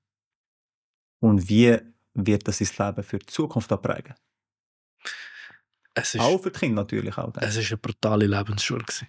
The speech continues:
Speaker 1: Mhm.
Speaker 2: Also du lernst Disziplin von so klein an schon. Eben, ich laufe zwei Reihen.
Speaker 1: Mhm.
Speaker 2: Schon dort, es fängt dort an,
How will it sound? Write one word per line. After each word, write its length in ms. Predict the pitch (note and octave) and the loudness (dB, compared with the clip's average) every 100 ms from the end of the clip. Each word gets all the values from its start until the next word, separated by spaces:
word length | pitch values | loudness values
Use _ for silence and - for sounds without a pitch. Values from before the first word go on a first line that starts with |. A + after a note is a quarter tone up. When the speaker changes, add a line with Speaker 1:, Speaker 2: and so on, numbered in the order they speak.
| - | -10
Speaker 1:
Mhm. 260 | G2+ G#2 B2+ _ _ - | -6 -4 -6 _ _ -6
Speaker 2:
Also 340 | A2+ G#2 G#2+ G#2+ | -4 0 2 2
du 140 | A2+ | 4
lernst 360 | A#2 A2+ - - | 6 4 2 -2
Disziplin 720 | A#2 - A#2 A2 A#2+ C3+ C3+ | -2 -2 -6 -2 0 0 -2
von 180 | - G#2+ | -2 -2
so 380 | - C3 E3 - - | 4 4 4 -4 -10
klein 380 | - C3 A#2+ D3 | 2 6 6 4
an 160 | E3+ | 0
schon. 280 | - E3+ F#3 - _ - - - _ - | 2 2 2 -8 _ -20 -20 -20 _ -4
Eben, 360 | G#2+ G#2+ G2 F#2+ | -2 -2 -4 -4
ich 160 | B2+ A2 | -4 -2
laufe 380 | G2+ G2 - | -2 -4 -6
zwei 380 | G2+ - G2+ G2+ | -4 -2 -2 -2
Reihen. 300 | G2 A#2 G#2 | -2 0 0
Speaker 1:
Mhm. 140 | G2+ A2 | -4 -6
Speaker 2:
Schon 180 | - A#2+ | -4 -2
dort, 140 | C3+ C3+ | 0 -2
es 160 | C3 - | -4 -2
fängt 280 | - C3+ - | 0 2 4
dort 240 | C#3+ C#3+ | 2 4
an, 220 | C#3+ D#3 | 2 2